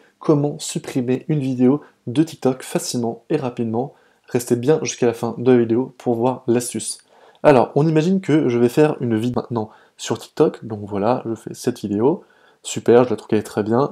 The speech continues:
je la publie. Alors c'est une, je la publie sur mon compte TikTok, voilà, super. Ensuite, j'ai ma vidéo qui est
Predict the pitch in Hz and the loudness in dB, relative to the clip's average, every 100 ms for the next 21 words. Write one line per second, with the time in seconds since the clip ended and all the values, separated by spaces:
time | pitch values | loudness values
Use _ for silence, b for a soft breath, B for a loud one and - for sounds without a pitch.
0 | - 110 117 123 110 - 101 127 175 117 | -6 -4 2 2 2 -2 -4 -4 -4 -2
1 | 107 - 117 110 113 120 123 117 117 - | -4 -4 -6 -4 4 4 4 0 -2 -4
2 | - - 147 113 123 123 123 110 - - | -4 -2 -2 -2 -4 -4 -4 -4 -10 -12
3 | - - 139 - - - _ _ - 104 | -16 2 4 4 0 -18 _ _ -12 -4
4 | 98 113 - - - 120 147 - _ _ | 0 0 -2 -6 -4 0 0 -2 _ _
5 | _ _ _ _ _ 175 180 - 131 - | _ _ _ _ _ 0 0 0 -4 -4
6 | 117 147 147 120 120 147 156 - 123 135 | 4 4 4 2 4 2 2 -2 4 4
7 | - | 4